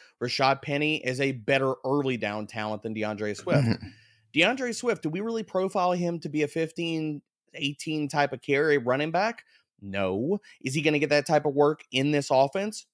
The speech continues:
Speaker 1: No. Is he even the goal line back, or does he even have the chance to be the goal line back in this offense? Probably not. That goes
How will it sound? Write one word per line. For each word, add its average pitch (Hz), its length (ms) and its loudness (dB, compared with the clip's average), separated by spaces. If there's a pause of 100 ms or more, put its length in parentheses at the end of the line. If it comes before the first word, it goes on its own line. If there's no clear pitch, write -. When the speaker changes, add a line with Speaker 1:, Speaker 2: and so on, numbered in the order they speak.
Speaker 1:
No. 113 640 -2 (240)
Is 202 180 2
he 254 220 -2
even 247 180 -2
the 247 80 -2
goal 220 420 4
line 131 240 2
back, 101 300 -2
or 175 120 -2
does 233 180 -6
he 254 80 -6
even 226 120 -6
have 220 140 -2
the 196 80 -6
chance 220 460 -6
to 214 80 -8
be 160 80 0
the 131 80 -2
goal 123 200 4
line 110 200 2
back 104 180 2
in 104 60 -14
this 104 180 -8
offense? 104 420 -4 (560)
Probably 117 640 0
not. 285 300 0 (400)
That 139 340 2
goes 151 460 2